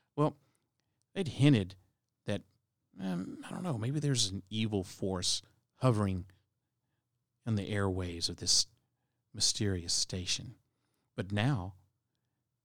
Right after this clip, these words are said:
it seemed as though the wizard were suddenly about to reveal himself.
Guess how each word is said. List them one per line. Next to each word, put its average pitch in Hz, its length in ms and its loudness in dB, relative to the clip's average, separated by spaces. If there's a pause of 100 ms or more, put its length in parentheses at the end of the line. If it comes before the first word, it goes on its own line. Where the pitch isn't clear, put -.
(240)
it - 60 -4
seemed 160 220 4
as 120 140 4
though 117 180 4
the 101 100 0
wizard 87 720 -2 (960)
were 92 100 -12
suddenly 104 440 0
about 95 280 -8
to 113 120 -8
reveal 95 320 -6
himself. - 640 -6